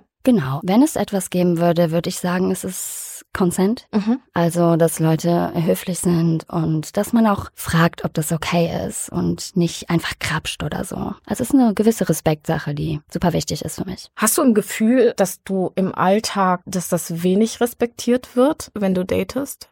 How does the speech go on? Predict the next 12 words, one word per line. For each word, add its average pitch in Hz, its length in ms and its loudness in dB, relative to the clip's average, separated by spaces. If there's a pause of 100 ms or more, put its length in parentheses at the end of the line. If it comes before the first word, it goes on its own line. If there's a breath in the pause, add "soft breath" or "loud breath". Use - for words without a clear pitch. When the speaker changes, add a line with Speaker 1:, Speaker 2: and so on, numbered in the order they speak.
Speaker 1:
Es - 300 -2
geht. 156 320 -2
Also, 175 160 2
ich 175 140 -2
lebe 214 160 2
ja 185 100 2
seit 180 180 -2
neun 165 240 2
Jahren 170 160 2
in - 60 0
einer 170 140 2
Beziehung. 233 500 2